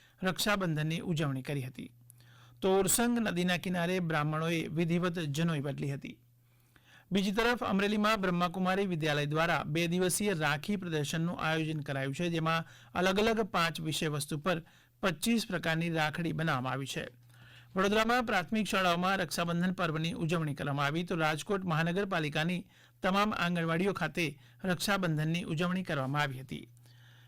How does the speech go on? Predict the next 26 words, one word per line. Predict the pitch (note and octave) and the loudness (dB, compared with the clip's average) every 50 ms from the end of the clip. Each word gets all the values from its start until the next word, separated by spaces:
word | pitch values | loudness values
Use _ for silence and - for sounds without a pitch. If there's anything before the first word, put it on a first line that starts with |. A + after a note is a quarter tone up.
| - - - | -20 -4 0
કેન્દ્રશાસિત | G3 G3 G3+ G#3+ G#3+ - B3 A#3 G#3 - C4+ B3 A#3+ | 0 2 2 2 2 2 2 2 2 0 0 -2 -2
પ્રદેશ | C#4 A#3 A#3+ B3 B3 G#3 | -2 0 2 2 2 2
દમણમાં | G3+ G#3 F#3+ G3 F#3+ G3 G3 G3 G#3 G#3+ A3 A3 | 2 2 2 2 2 2 2 2 2 2 0 0
લાયન્સ | F3+ E3 D#3 D#3 E3+ F#3+ G#3+ A3 F#3+ - | 2 2 4 4 2 2 0 0 -2 -2
પરિવાર | F#3 F#3 F3+ E3 E3 D3+ | -4 -2 0 2 2 2
દ્વારા | D3 D#3 D#3 D3+ D#3+ E3+ F3+ | 2 2 0 2 2 2 0
દરિયાનું | E3+ D#3 D#3+ D#3 D#3 E3+ G3 G#3 A3 A3+ G3 | 0 0 -2 0 0 0 0 0 0 -2 -4
પૂજન | - F3+ D3+ D3 C#3+ C3+ | -4 -4 -2 -2 -2 -2
કરી | B2+ E3 E3 E3 C#3+ - - - - - _ - | -2 -2 -2 -2 -4 -4 -8 -16 -20 -20 _ -4
નારિયેળ | F3+ E3 E3 D#3+ D#3+ E3 E3+ F#3 G3+ G#3 G#3 - - _ _ - | -2 0 2 2 2 2 2 2 2 2 0 -2 -8 _ _ -4
અર્પણ | F3 F3+ E3+ - G3 F#3+ | -2 -2 -2 -2 -4 -2
કરવામાં | D#3+ E3+ D3 C3 C3+ C3+ C3 | -2 0 0 0 2 2 0
આવ્યું | B2+ B2+ B2+ | 0 -2 -6
હતું. | C3 C#3+ C3+ - - - - - - - - - - | -6 -8 -8 -10 -10 -16 -20 -20 -20 -20 -20 -18 -6
સાબરકાંઠા | - F3+ F3 F3 F#3 F#3 G3+ F#3+ G3 | -2 -2 0 0 2 2 2 0 0
જિલ્લાના | G3 F#3 G3 F#3 F#3 F#3 F#3 F#3+ G3+ G#3 | 2 0 0 0 0 0 0 0 0 -2
ખેડબ્રહ્મા | - - - F#3 F3 E3 D#3+ F3+ F#3 F#3 F#3+ G3 G#3 - | -2 -4 -4 -2 -2 0 0 0 0 2 2 2 0 0
અંબાજી | - D#3 D#3 D3+ D3+ D3 D3+ D#3 | -2 0 0 0 0 -2 -2 -4
મંદિરે | D#3 D3 D3+ D3+ E3 E3 F3+ F#3 | -4 -4 -2 -2 0 0 0 -2
પૂનમના | F#3 - F#3 F3 E3+ F3+ F#3 F3+ F#3 F#3+ | -4 -4 -4 -4 -2 -2 0 0 0 0
મેળામાં | F#3+ E3+ D3+ D3 D3 D3 E3 E3+ D3 C#3+ - - - - - - D#3+ C#3+ | 0 0 0 0 0 2 2 0 0 -2 -6 -14 -20 -20 -14 -8 -2 0
ભક્તોની | E3 E3+ - - - - G#3 G#3 G#3 G#3+ A3 | 0 0 0 -2 -4 -2 -2 0 0 0 0
ભારે | F#3+ D#3 D3+ D#3 D#3+ E3 D#3+ | 0 0 0 2 2 0 0
ભીડ | D3 C#3+ E3+ F3+ E3+ | 0 2 2 2 2
જોવા | D3+ D#3+ D3+ C#3 C3+ | 2 0 0 0 0
મળી, | C#3 C#3+ D3+ E3+ G3+ G#3+ | 0 0 0 -2 -4 -6